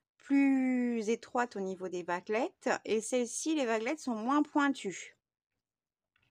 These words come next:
Alors, tout simplement parce que celle-ci, je l'ai fait de deux façons. J'ai en premier utilisé,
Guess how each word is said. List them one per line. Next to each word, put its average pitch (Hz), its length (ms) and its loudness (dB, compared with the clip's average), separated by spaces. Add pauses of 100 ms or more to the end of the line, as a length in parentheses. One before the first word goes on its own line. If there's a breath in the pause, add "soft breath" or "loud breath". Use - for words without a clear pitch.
(220)
Alors, 156 180 -2
tout 262 140 -4
simplement 285 560 4
parce 247 260 -2
que 262 240 -2
celle-ci, 262 640 -2 (800 loud breath)
je 196 180 -4
l'ai 214 140 2
fait 277 200 -2
de 214 100 -4
deux 208 180 -2
façons. 226 420 -2 (1300 loud breath)
J'ai 254 460 -4
en 269 160 4
premier 277 560 2
utilisé, 262 680 -2